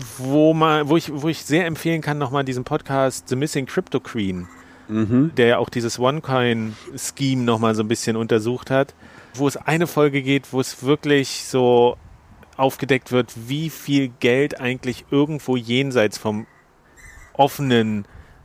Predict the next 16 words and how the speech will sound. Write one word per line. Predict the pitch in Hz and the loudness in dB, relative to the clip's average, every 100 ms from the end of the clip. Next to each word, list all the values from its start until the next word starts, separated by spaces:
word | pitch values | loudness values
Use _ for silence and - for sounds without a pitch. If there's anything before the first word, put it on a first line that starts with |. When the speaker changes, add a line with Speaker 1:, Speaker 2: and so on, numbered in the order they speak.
| - | -2
Speaker 1:
Bankensystem | 113 131 135 120 117 - 117 117 | 0 0 -4 -4 -4 -2 0 0
irgendwie | 117 110 113 | -2 -2 -4
transferiert | - 113 110 - 104 110 110 101 | -4 -4 -4 -6 -4 0 0 0
wird, | 98 | -2
durch | 113 - | -2 -2
Immobilien, | 143 127 113 117 113 107 104 104 | -2 -2 -2 0 2 2 0 2
durch | 113 117 | 0 -2
Gold, | - 110 107 107 | 2 2 4 0
durch | 113 117 - | 0 0 -2
Drogen, | 107 117 117 110 113 | -2 2 2 2 0
durch | 120 - | -2 -2
keine | 123 131 131 | -4 -2 0
Ahnung, | 107 127 127 113 | 0 0 0 -2
wo | 123 117 | -4 -4
einfach | 135 139 139 - - | -4 -6 -6 -6 -12
gigantische | 143 135 - 147 170 180 160 - 151 147 | -12 -10 -4 -2 -2 -4 -4 2 2 2